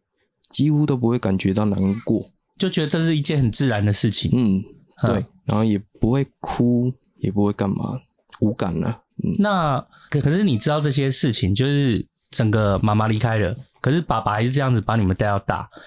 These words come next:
Speaker 2: 然后也没有在家庭环境里面给你们过多的情绪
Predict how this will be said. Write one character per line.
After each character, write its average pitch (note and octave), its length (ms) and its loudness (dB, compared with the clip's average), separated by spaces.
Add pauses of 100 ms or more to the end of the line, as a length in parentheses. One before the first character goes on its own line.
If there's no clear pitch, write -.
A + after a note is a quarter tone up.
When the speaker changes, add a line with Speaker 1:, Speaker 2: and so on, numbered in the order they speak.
(180)
Speaker 2:
然 B2+ 100 0
后 D#3 60 0
也 C#3+ 140 0
没 A2+ 120 4
有 A2+ 160 2
在 A#2 260 0
家 B2 160 -2
庭 G#2+ 140 -2
环 G#2 140 2
境 A2+ 100 2
里 G#2+ 40 4
面 A2 140 2
给 G#2+ 160 0
你 A#2 120 2
们 F#2+ 200 2
过 A2+ 220 0
多 G#2+ 160 0
的 F#2+ 320 -2
情 G2+ 240 0
绪 G2+ 340 0